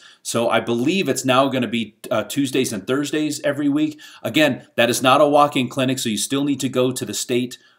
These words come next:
website to sign up for vaccines, and then they will call you to set the, or reach out to you to set the appointments. Uh, if you need to know where that website is, go to our website at N N M C dot E D U,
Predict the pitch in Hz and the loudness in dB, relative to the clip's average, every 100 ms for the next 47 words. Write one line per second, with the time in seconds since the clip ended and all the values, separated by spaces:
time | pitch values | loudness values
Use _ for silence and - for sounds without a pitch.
0 | - 127 139 - - - - - 120 123 | -4 0 2 2 2 2 -4 -4 0 0
1 | 120 - 113 113 113 117 113 107 104 98 | 0 -2 0 0 0 -4 -4 -4 -6 -6
2 | 95 104 107 - 110 113 107 104 120 110 | -4 -4 -4 -2 0 0 -4 -6 -6 -6
3 | 107 104 101 101 95 110 117 104 107 92 | -4 -6 -6 -8 -6 -6 -6 -4 -6 -8
4 | - 104 101 92 - 110 107 104 - - | -8 -8 -8 -10 -6 -6 -6 -10 -12 -16
5 | - - - 120 117 127 113 117 110 151 | -20 -16 0 2 2 0 -2 -2 -2 -2
6 | 160 143 139 123 131 139 123 120 131 127 | -2 0 0 0 0 2 2 4 0 0
7 | 131 120 117 - 127 131 131 - 110 131 | 0 0 -2 0 0 2 0 2 4 4
8 | 139 147 - 151 165 - 107 - 135 135 | 2 0 2 0 0 -4 -6 -2 -2 -2
9 | 143 131 127 127 127 131 123 131 131 131 | -2 -2 -2 -2 -4 -2 -2 0 0 2
10 | 120 123 127 123 131 139 | 0 0 -4 0 2 0